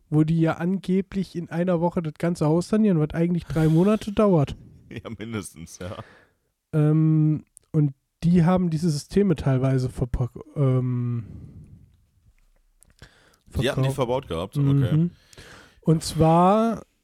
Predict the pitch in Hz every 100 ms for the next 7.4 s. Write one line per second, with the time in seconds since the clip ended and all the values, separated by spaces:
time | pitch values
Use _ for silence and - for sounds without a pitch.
0 | _ _ - - - 190 220 - 220 208
1 | 208 196 170 156 160 - 170 - - _
2 | _ _ _ _ _ 165 160 - 190 -
3 | 135 120 123 123 135 147 160 160 170 175
4 | - _ _ _ _ _ _ - - -
5 | - - - 147 220 214 160 160 156 139
6 | - - - - 170 - 117 113 131 127
7 | - - 123